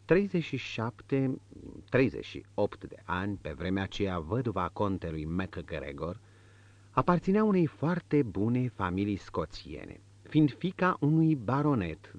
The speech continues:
gentilom de țară. De o frumusețe desăvârșită, orfană la șaptesprezece ani, Sarah părăsise Scoția împreună cu fratele ei, Tom Seyton de Halsbury.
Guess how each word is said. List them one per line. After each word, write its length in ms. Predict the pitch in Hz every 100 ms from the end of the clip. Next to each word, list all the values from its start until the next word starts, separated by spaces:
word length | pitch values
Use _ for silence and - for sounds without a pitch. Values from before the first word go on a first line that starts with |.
| 85
gentilom 480 | 98 127 117 117 117
de 120 | 107
țară. 480 | - - - - - - - - - - - - - - - - - - -
De 100 | 104
o 80 | 131
frumusețe 680 | - 127 131 120 180 - 113
desăvârșită, 1040 | 85 165 - 95 85 - - 71 - 117 - - - - - -
orfană 460 | 147 143 185 185
la 160 | 135 113
șaptesprezece 1000 | - 156 - 107 - - 73 71 73 -
ani, 380 | - 165 180 180 - - - - -
Sarah 400 | - 220 214 160
părăsise 540 | 165 156 135 165 - 95
Scoția 520 | - - 156 - 139
împreună 500 | 123 101 101 120 110
cu 140 | 104
fratele 560 | - 104 104 101 85 71 67
ei, 320 | 104 117 - - - -
Tom 400 | 135 143 143 139
Seyton 680 | - 104 113 113 107 104 87
de 160 | 92 -
Halsbury. 920 | 101 82 71 69 67 64 64 50